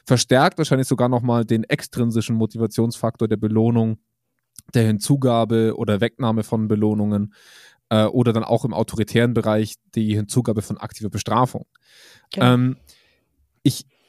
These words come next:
Speaker 1: was, was für mich super spannend ist, wenn wir kurz noch direktiv und autoritär reinbringen, was für uns beide, weil wir sie heute am gleichen Tag aufnehmen, noch sehr frisch ist. Ähm, direktive Führung ist etwas, das wir festgehalten haben,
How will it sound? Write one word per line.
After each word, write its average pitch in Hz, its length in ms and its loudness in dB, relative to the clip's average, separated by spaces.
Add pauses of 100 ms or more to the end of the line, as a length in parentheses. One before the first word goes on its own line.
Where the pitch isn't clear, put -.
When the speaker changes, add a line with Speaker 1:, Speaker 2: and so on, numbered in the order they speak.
(120)
Speaker 1:
was, 143 320 -2
was 156 200 0
für - 180 2
mich 208 160 0
super 196 220 0
spannend 160 300 0
ist, - 160 -6
wenn 127 200 0
wir 123 160 2
kurz 175 320 0
noch 139 80 0
direktiv 139 560 -4
und 139 80 -4
autoritär 127 640 -2
reinbringen, 110 440 0
was 110 120 -4
für - 80 -6
uns 113 140 -6
beide, 131 440 2 (100)
weil 110 140 2
wir 104 80 -4
sie 107 160 0
heute 110 220 2
am 113 80 -4
gleichen 104 240 -4
Tag 127 260 0
aufnehmen, 113 320 -2
noch 107 140 -4
sehr 110 140 -4
frisch 151 260 -4
ist. - 320 -8 (680)
Ähm, 123 520 2 (760)
direktive 190 680 2
Führung 202 640 0 (1200)
ist 160 160 2
etwas, 156 560 0
das - 240 -2
wir 143 100 2
festgehalten 135 600 0
haben, 123 420 0